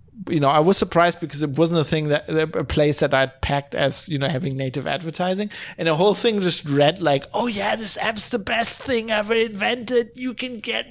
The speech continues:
rich from your living room couch. Use it now. And here's some free money you can, you know, invest in stocks." Um, so, like, so I went back and looked, and a lot of these publications,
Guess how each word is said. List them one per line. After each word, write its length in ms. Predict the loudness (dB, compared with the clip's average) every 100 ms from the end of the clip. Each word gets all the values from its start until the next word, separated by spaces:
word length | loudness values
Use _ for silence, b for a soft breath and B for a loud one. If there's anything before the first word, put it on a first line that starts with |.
| -6
rich 420 | -4 -4 -4 -6
from 380 | -2 -2 -2 -4
your 240 | -4 -2
living 500 | 2 2 2 -6 -6
room 300 | -6 -6 -6
couch. 640 | -4 0 2 2 0 -4 B B B B B B B B B -2
Use 260 | 0 2
it 120 | 2
now. 160 | 0 -8 _ _ -2
And 180 | -2 2
here's 220 | 2 2
some 160 | 2
free 520 | 0 0 2 2 0 0
money 280 | 0 0 0
you 200 | -2 -2
can, 320 | -2 -4 -4
you 100 | -4
know, 120 | -4 -4
invest 340 | -4 -4 -4
in 60 | -10
stocks." 360 | -10 -10 -12 B B B B _
Um, 600 | 2 4 6 4 0 -8 -14 _ -20 -20 -20 _ _ _ _ _ _ -20 -20 _ _ _ _ -2
so, 520 | 4 6 6 4 -2 _ _ _ _ 0
like, 360 | 4 4 0 -8 _ _ _ _ _ _ _
so 160 | 2 4
I 80 |
went 260 | 6 2 4
back 300 | 2 2 -2
and 140 | -4 0
looked, 260 | -2 0
and 160 | 0 4
a 60 |
lot 180 | 6 4
of 140 | 2 0
these 160 | 0
publications, 960 | 2 2 0 0 0 0 -4 -4 -6